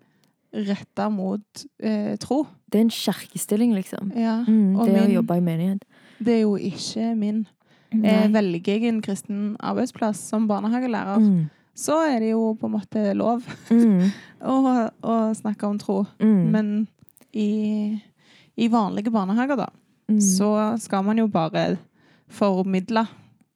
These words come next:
Speaker 1: eh, at, eh, man har et kristent livssyn som finnes.
Speaker 2: Ja.
Speaker 1: Men man skal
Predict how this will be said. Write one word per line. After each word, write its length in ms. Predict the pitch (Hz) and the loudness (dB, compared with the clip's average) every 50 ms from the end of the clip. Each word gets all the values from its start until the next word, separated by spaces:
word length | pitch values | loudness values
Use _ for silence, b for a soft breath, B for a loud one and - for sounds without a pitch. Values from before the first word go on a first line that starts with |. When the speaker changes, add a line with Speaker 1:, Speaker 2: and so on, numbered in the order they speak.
| _ _ | _ _
Speaker 1:
eh, 200 | - - 180 - - | -4 -2 -2 -2 -4
at, 340 | - 196 - - _ - - | -6 -8 -8 -12 _ -8 -6
eh, 200 | 185 185 185 185 | -4 -2 -4 -4
man 220 | 180 180 180 180 | -4 -4 -4 -4
har 260 | 196 196 190 180 180 | -2 -2 -2 -2 -2
et 120 | 190 214 - | -4 -6 -6
kristent 380 | - 208 208 - - 190 190 | -8 -10 -10 -8 -10 -10 -6
livssyn 400 | - - 208 - - 214 208 208 214 | -6 -6 -6 -4 -4 -4 -2 -4 -4
som 180 | - 185 180 | -4 -4 -2
finnes. 440 | 202 202 180 220 240 - - - - b b b b | -2 -2 -2 -2 -4 -4 -8 -12 -12 b b b b
Speaker 2:
Ja. 240 | 190 190 180 170 165 - | 0 2 2 0 0 0
Speaker 1:
Men 140 | 226 214 202 | 0 0 0
man 140 | 196 196 | -2 -4
skal 260 | 208 - - 202 196 | -4 -4 -6 -6 -6